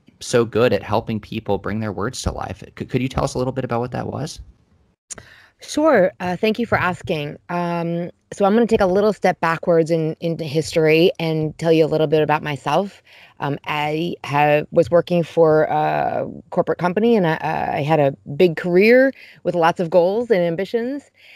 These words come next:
Speaker 2: Um, and my family was, was needing me. They, my children were small, and my husband was faced with a medical condition, and, and I couldn't be all things to all people.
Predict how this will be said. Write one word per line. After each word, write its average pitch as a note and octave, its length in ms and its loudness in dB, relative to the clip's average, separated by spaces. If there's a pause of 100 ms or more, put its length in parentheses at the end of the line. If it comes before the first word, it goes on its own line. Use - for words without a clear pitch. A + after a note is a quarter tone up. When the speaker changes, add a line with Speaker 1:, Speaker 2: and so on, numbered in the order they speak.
(220)
Speaker 2:
Um, E3 440 -6 (200)
and F#3 320 0
my E3+ 160 0
family F#3+ 440 2
was, D3+ 260 -2 (140)
was D3+ 240 0
needing C#3 320 0
me. C#3+ 260 -10
They, D#3 680 2
my C#3+ 140 -8
children D#3+ 380 -4
were D3+ 80 -4
small, D#3 480 0
and C#3+ 280 -4 (200)
my D3 180 2
husband D#3+ 340 0
was D3+ 140 -4
faced D3 240 0
with D#3 140 -6
a - 20 0
medical D3+ 340 0
condition, E3 640 2
and, - 20 2
and D3+ 180 -2 (280)
I D3 80 -2
couldn't F3 340 0
be E3+ 280 2
all E3 220 -2
things D#3+ 300 -2
to E3 100 -4
all D3+ 120 -2
people. E3+ 480 -2